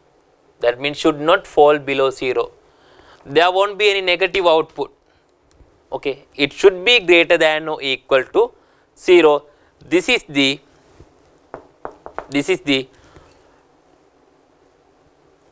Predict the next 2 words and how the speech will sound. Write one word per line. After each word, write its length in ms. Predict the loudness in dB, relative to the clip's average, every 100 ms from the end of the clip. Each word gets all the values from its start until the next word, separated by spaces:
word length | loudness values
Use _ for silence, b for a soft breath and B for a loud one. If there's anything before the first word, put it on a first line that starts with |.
| _ _ _ _ _ _ _ _ _ _
non-negativity 720 | -2 -2 -2 -8 -8 -10 -10
constraint, 560 | -6 -6 -6 -10 -10